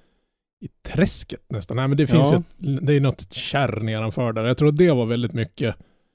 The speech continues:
Speaker 1: knottigt. Och sen på innerplan där vi brukar stå vid lång, efter långmuren så att säga,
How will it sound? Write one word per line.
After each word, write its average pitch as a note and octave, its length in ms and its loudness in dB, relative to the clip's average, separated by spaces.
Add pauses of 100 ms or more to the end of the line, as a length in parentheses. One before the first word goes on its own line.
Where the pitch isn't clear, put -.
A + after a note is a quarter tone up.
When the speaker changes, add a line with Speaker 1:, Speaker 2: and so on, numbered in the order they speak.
(160)
Speaker 1:
knottigt. B2 340 -2
Och A#2+ 60 -2
sen D3+ 140 6
på G#3 100 8
innerplan E3 580 6
där C3+ 80 2
vi B2 80 2
brukar A#2 260 0
stå A#2+ 280 -2
vid A2 340 0
lång, C3+ 340 0
efter B2+ 240 -2
långmuren C3+ 640 4
så A#2 60 -4
att A#2 100 -6
säga, A#2 240 -6